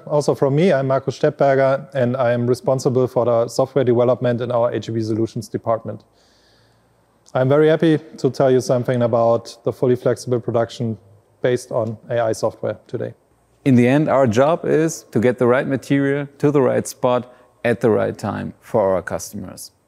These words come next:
Speaker 2: That does not sound so complicated, but it has become so. Digital change, global competition,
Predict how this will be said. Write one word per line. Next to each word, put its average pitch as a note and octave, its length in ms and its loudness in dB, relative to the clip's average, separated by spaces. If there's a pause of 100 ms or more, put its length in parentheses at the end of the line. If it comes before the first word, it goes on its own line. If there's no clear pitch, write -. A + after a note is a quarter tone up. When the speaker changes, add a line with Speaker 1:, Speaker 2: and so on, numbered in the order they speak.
(440)
Speaker 2:
That G#2+ 160 -2
does C#3 220 2
not C#3+ 180 2
sound D3 280 0
so D#3+ 180 0
complicated, D#3+ 880 0 (220)
but A2+ 120 2
it A2 80 2
has A2 220 2
become G2 400 -4
so. - 320 -8 (760)
Digital C#3+ 520 2
change, B2 640 0
global A#2+ 320 2
competition, A#2 960 0